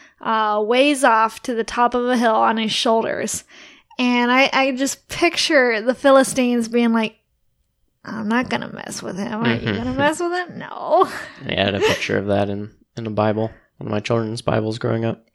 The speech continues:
Speaker 2: Him
Speaker 1: Yeah.
Speaker 2: with the gates on his back, yeah,
Speaker 1: Uh-huh.
Speaker 2: carrying him off.
Speaker 1: Yeah. What's your favorite of, of Samson?
Speaker 2: Yeah, the ones you mentioned are good. I also like him taking out, I forget how many hundred of people with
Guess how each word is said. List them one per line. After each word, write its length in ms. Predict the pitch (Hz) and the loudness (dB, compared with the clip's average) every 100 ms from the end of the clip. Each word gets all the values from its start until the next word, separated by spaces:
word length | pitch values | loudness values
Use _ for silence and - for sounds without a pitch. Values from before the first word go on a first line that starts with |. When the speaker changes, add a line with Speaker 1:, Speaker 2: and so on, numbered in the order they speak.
| _ | _
Speaker 2:
Him 100 | - | -2
Speaker 1:
Yeah. 140 | 226 226 | 2 2
Speaker 2:
with 140 | 208 | 0
the 200 | 208 208 | -4 -4
gates 300 | 107 107 - | 0 0 0
on 80 | 110 | -4
his 120 | 110 | -2
back, 280 | 107 110 - | -2 -2 -2
yeah, 80 | 110 | -4
Speaker 1:
Uh-huh. 160 | 226 220 | 0 2
Speaker 2:
carrying 200 | 113 110 | 2 0
him 80 | 110 | -2
off. 200 | 113 _ _ _ _ _ _ _ | -4 _ _ _ _ _ _ _
Speaker 1:
Yeah. 240 | - - 202 _ - | -6 -4 -6 _ 2
What's 240 | 285 285 | 2 2
your 100 | 269 | -6
favorite 420 | 262 233 226 - | -4 -4 -4 -8
of, 420 | - 214 208 202 - | -6 -6 -8 -12 -12
of 140 | 220 | -12
Samson? 560 | - 220 208 208 214 208 _ _ _ - - | -10 -10 -12 -12 -14 -14 _ _ _ -14 0
Speaker 2:
Yeah, 200 | 170 175 | 4 4
the 100 | 160 | 2
ones 160 | 151 | 0
you 60 | 135 | 0
mentioned 320 | 131 127 127 | -2 -2 -4
are 40 | 117 | 2
good. 480 | 123 123 123 117 - 262 277 | 4 4 2 -2 -16 -14 -4
I 380 | 101 104 98 | 0 2 2
also 420 | - 110 104 - 101 | 0 0 -2 -2 -2
like 680 | 104 101 101 98 - - _ _ _ _ _ _ | 0 0 0 -2 -6 -20 _ _ _ _ _ _
him 680 | - 107 104 101 101 101 95 | -8 -2 0 0 -2 -4 -6
taking 380 | - 98 98 101 | -6 -4 -2 0
out, 340 | 101 - - | 0 -2 -6
I 60 | - | -8
forget 260 | - 87 | -4 -2
how 120 | 98 98 | -2 -4
many 180 | 101 | -4
hundred 320 | 101 101 104 104 | -4 -2 0 -2
of 200 | - - | -4 -6
people 420 | 104 104 104 104 | -6 -2 -2 0
with 260 | 101 - | -4 -6